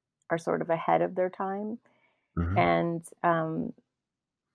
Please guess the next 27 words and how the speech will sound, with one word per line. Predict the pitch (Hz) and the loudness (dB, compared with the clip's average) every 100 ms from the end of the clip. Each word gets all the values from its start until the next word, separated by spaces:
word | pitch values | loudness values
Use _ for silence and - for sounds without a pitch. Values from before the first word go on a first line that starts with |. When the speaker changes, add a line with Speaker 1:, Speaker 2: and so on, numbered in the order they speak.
| _ _ _ | _ _ _
Speaker 1:
and | 190 180 | 0 4
so | 202 | 4
many | 180 170 160 | 6 2 2
of | |
them | 156 156 | 0 4
are, | 147 147 151 160 - | 6 6 6 4 4
and | 165 165 - | 4 2 0
s-, | - - - - | -8 -18 -16 -16
certain | - 185 165 160 | 0 2 4 4
movements, | 160 156 156 160 - - | 4 2 0 -2 -4 -2
you | |
know, | 160 | 0
like | 151 147 | 0 -2
the | 147 | 0
Dadaists | 147 147 151 151 - | 2 2 2 -4 -4
and | 156 - | -2 -2
the | 156 185 - | -2 -6 -2
punk | - 160 - | 0 0 0
or | 156 | 0
whatever, | 160 202 247 147 | 4 6 6 4
you | 160 | 2
know. | 160 156 - - - - - | 0 -2 -6 -20 -20 -16 -4
And | 185 185 | 0 4
I | 185 | 2
think | 185 - 214 214 - _ _ _ _ _ _ _ _ _ _ _ _ _ _ _ _ - | 2 0 0 0 -10 _ _ _ _ _ _ _ _ _ _ _ _ _ _ _ _ 0
it's | 190 - | 0 2
that | 185 170 165 | 2 4 2